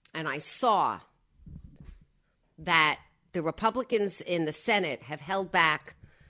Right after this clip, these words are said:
many billions of dollars to fund Ukraine. And I'm sorry about that, because I think Ukraine needs to be supported.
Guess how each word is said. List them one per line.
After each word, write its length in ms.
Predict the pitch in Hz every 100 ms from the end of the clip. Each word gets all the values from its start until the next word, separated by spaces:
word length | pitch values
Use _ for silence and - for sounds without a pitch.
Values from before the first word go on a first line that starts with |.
| _
many 300 | 170 208 226
billions 520 | 175 202 208 202 185
of 120 | 185 143
dollars 420 | 156 156 156 -
to 100 | 147
fund 300 | - 156 151
Ukraine. 560 | 143 - 165 123 92 - - _ _ _ _ _ _ _ _ _ _ _ _ _ _ _ _
And 100 | -
I'm 60 | 151
sorry 360 | - 202 202
about 300 | 151 110 -
that, 220 | - 87 - _ _ _ _ -
because 260 | 156 160
I 80 | 151
think 300 | 160 175 -
Ukraine 340 | 151 - 160 151
needs 240 | 139 -
to 80 | -
be 120 | 131
supported. 580 | - - - 113 85